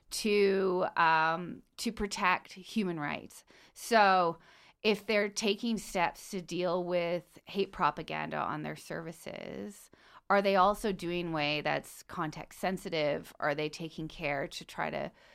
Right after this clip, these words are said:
respect freedom of expression, to take steps that are kind of proportionate and minimally impairing of those rights? Um, there's no direct,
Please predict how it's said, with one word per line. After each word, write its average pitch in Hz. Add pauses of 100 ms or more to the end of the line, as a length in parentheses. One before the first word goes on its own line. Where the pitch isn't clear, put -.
(200)
respect 185
freedom 185
of 180
expression, -
to 156 (360)
take 196
steps -
that 185
are 180
kind 175
of 175 (440)
proportionate 180
and 147 (320)
minimally 196 (240)
impairing 180 (200)
of 190
those 170
rights? - (420)
Um, 156
there's 302
no 262
direct, 170